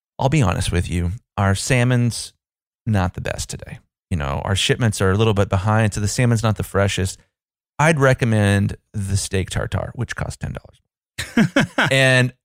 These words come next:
Speaker 1: my mom was like, "Yeah, oh, you are awesome. I'll take this steak and give you a bigger tip as a result of it." And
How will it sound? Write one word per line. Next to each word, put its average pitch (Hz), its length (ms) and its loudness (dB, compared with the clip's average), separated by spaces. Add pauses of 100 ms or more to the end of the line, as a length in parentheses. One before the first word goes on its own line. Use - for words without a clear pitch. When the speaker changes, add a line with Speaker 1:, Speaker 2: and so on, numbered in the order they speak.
Speaker 1:
my 131 100 4
mom 131 240 4
was 104 140 4
like, 98 180 0 (100)
"Yeah, 117 720 4 (140)
oh, 143 220 8
you 117 380 4
are - 280 0
awesome. 101 520 0
I'll 101 220 2
take - 260 -4
this - 140 -6
steak - 520 -6 (640)
and 71 200 -2
give 67 140 -8
you 82 100 -4
a 80 40 -4
bigger 104 200 0
tip - 300 -4
as 98 120 0
a 98 40 0
result 117 260 0
of 123 60 -12
it." - 160 -14 (120)
And 120 340 0